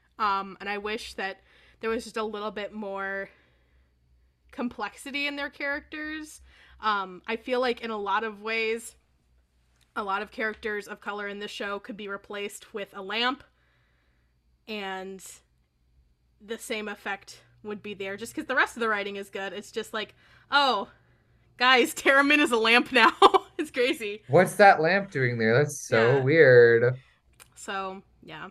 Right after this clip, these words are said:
Speaker 2: Yeah. I do also, I feel the moments, some of the moments of characterization we did get for non-white characters, uh, sort of, like,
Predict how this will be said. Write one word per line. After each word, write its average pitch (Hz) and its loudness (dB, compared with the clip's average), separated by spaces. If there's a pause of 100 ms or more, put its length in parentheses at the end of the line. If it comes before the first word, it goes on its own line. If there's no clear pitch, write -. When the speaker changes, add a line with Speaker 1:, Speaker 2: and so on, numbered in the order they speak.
Speaker 2:
Yeah. 117 0 (140)
I 180 4
do 208 0
also, 170 0
I 139 -2
feel 170 0
the 160 4
moments, 131 -2
some 135 -4
of 139 -2
the 139 -2
moments 127 2
of 123 -8
characterization 123 2
we 110 -2
did 120 2
get 113 2
for 110 -2
non-white 104 0
characters, 104 0 (560)
uh, 110 2 (100)
sort - 0
of, 151 2
like, 113 2